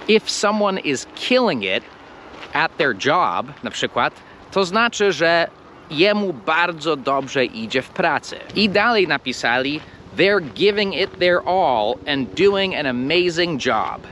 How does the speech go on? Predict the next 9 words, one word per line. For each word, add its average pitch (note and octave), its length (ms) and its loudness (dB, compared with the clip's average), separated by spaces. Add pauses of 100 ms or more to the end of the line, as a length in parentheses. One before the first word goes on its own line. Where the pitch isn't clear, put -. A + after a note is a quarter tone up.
I G#3 100 2
to A#3+ 240 2
znaczy, G3 460 0
że E3+ 180 2
może D#3 840 0 (100)
ktoś G#3+ 520 0 (200)
bardzo E3 380 0
dobrze E3+ 260 0
pracuje A2 580 -2